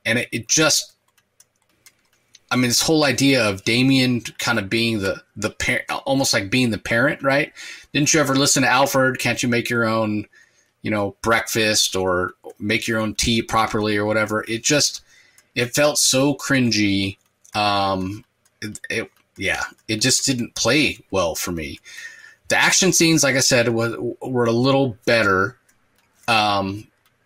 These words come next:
but as much as I'm a fan of Simone Di Meo and The Right Book, I, I just didn't, I didn't care for the art in this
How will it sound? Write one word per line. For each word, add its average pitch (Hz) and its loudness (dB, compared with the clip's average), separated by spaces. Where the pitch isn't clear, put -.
but 120 0
as 123 0
much 185 0
as 160 2
I'm 123 0
a 101 -6
fan 135 0
of 110 0
Simone 113 0
Di 107 0
Meo 107 2
and 98 -2
The 98 0
Right 104 0
Book, 120 0
I, 117 0
I - 2
just 135 0
didn't, 131 -2
I 131 0
didn't 151 2
care 127 2
for - -4
the 92 -4
art 113 0
in 107 0
this 101 0